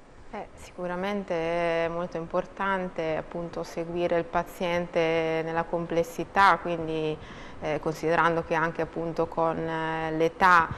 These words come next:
eh, sopraggiungono anche altre patologie che si associano, quindi ecco, è importante valutare tutte le necessità che ha il paziente, quindi non focalizzarsi solo sull'occhio, ma,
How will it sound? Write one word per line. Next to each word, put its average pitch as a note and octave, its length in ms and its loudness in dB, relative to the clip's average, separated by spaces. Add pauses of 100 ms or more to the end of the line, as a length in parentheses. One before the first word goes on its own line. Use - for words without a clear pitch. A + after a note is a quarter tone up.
(240)
eh, - 60 -10
sopraggiungono E3 760 0
anche D#3+ 260 4
altre E3 280 2
patologie E3 720 2
che - 120 -4
si - 140 -6
associano, F3 720 2
quindi D#3+ 420 -4
ecco, D#3 400 -2
è - 220 -4
importante E3 1160 -2 (1160)
valutare D#3 1300 2 (300)
tutte F3 240 -2
le E3 100 2
necessità F3 640 2
che - 120 -2
ha D#3+ 40 4
il D#3+ 60 2
paziente, E3 680 0
quindi D#3+ 240 -2
non E3+ 180 0
focalizzarsi E3+ 1160 2
solo E3+ 400 2
sull'occhio, F#3 840 2
ma, D#3+ 300 2